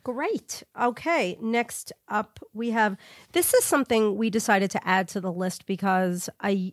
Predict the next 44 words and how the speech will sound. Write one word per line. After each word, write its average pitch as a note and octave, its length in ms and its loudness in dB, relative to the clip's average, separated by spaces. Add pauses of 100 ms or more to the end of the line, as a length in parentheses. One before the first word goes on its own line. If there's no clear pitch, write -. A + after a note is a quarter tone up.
(100)
use G#3+ 280 0
this A#3+ 140 -4
product G3+ 320 2
so G3+ 260 2
often F#3+ 380 2
in F#3 100 4
my F3 140 4
Facebook F#3+ 480 -2
Lives F#3 400 2
and F3 160 0
people G3 280 -6
are F#3+ 120 -4
always F#3 340 -2
saying, F3+ 240 0 (400)
"Wow, C#4 200 6
where G#3+ 140 2
did A#3+ 140 0
you A#3+ 60 -2
get A3 160 0
those? G#3 320 2
They're F#3+ 140 0
so G3+ 180 -4
pretty." F3 520 -4
And F3+ 280 -2
the F#3 100 0
answer G3+ 320 -2
is F3 340 -4 (140)
on G3 140 2
Amazon. E3+ 480 0
So G3 340 0 (400)
these D4 220 -2
are G4 100 2
these C4 240 -2
rainbow A3 640 2
glasses F#3 960 -2 (140)
that G3 180 4
are F#3 400 4
not G3+ 140 0
actually F#3 300 -4
glasses. E3+ 480 0
They're F3+ 100 0
made F#3+ 160 2
of E3+ 80 -2
acrylic. F3 560 -2